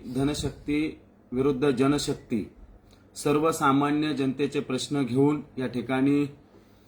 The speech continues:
लढत असून, तुमच्या सगळ्यांचे सहकार्य,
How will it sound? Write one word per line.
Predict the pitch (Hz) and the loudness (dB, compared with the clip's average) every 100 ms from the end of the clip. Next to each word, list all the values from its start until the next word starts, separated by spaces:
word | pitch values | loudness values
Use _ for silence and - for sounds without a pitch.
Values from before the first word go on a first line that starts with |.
| _ _ _ - | _ _ _ -4
लढत | 123 160 196 | 0 2 2
असून, | 143 - 110 | 0 -2 -6
तुमच्या | 87 - 117 113 139 | -8 -10 -6 -4 -4
सगळ्यांचे | 135 123 123 131 131 135 | -4 -4 -2 -2 -2 -4
सहकार्य, | - 123 127 127 135 139 | -2 -2 0 0 2 0